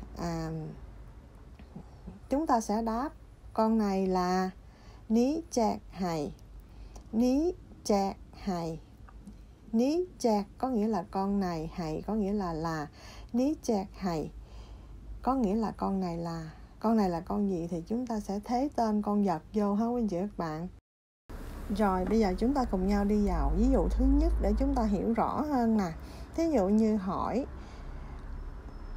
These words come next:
"Ní chạc hài mắt dạ. Ní chạc hài mắt dạ có nghĩa là con này là con gì?" Thì chúng ta sẽ đáp là, thí dụ như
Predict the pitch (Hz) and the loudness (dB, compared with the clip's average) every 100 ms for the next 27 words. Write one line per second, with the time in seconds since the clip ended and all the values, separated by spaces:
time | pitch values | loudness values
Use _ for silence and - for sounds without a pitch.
0 | - - - 262 359 - 240 220 - - | -8 -6 2 4 4 8 8 8 0 -6
1 | 190 180 175 277 - 180 151 160 - - | -2 0 0 0 2 0 2 -2 -4 -8
2 | - - - - - - 262 330 - 254 | -8 -6 -4 -2 0 4 4 4 4 4
3 | 214 - 196 160 202 247 196 160 156 160 | 4 0 -4 0 -2 0 0 2 0 -2
4 | - - - - - - - - - 302 | -4 -6 -8 -10 -10 -10 -10 -8 0 2
5 | 254 233 233 165 - 208 202 175 156 - | 4 4 2 2 2 2 2 0 -2 0
6 | 208 208 190 175 156 156 - - - - | 2 4 4 2 0 -4 -6 -6 -6 -6
7 | - 196 156 220 262 208 208 202 208 202 | 0 0 2 0 2 2 2 2 2 2
8 | 277 - 208 180 180 - 302 269 165 196 | 0 -2 0 0 -2 0 2 2 2 4
9 | 220 214 | 4 2